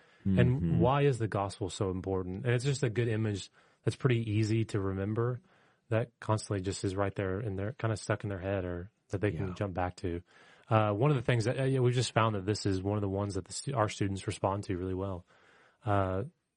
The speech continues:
Speaker 2: I mean, this whole, s-, this series, and it's the reason why we keep doing it, 'cause it's constantly bringing this clarity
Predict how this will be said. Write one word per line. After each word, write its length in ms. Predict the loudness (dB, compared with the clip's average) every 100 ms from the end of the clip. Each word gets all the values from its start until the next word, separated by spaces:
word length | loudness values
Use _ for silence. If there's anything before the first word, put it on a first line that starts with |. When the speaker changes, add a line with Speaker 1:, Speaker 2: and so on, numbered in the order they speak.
| 0
Speaker 2:
I 40 |
mean, 100 | 4
this 140 | 4
whole, 120 | 2 0
s-, 140 | 0
this 220 | 0 0
series, 460 | 0 0 2 0 -2
and 220 | -2 -4 -6
it's 140 | -2
the 80 | 0
reason 240 | 2 2
why 100 | 0
we 120 | -2 -2
keep 200 | -6 -4
doing 300 | -2 -2 -4
it, 180 | -8 -12 -20 -20 _
'cause 100 | -4
it's 100 | -4
constantly 380 | 4 4 4 -2
bringing 380 | 0 -2 0 -2
this 120 | -4
clarity 640 | -4 -2 0 0 -2 -4